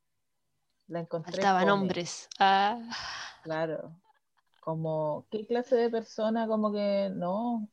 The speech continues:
Speaker 1: siento de que gente le, sien-, e-, entendería si la gente dice así como, "No, prefiero no verla".
Speaker 2: Claro, sí. Homofóbicos,
Speaker 1: Claro.
Speaker 2: po.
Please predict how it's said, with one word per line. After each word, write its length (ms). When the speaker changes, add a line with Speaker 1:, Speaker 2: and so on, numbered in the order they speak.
Speaker 1:
siento 280
de 240
que 600
gente 300
le, 320
sien-, 340
e-, 160
entendería 540
si 120
la 120
gente 280
dice 200
así 200
como, 440
"No, 200
prefiero 400
no 160
verla". 480
Speaker 2:
Claro, 460
sí. 340
Homofóbicos, 800
Speaker 1:
Claro. 20
Speaker 2:
po. 320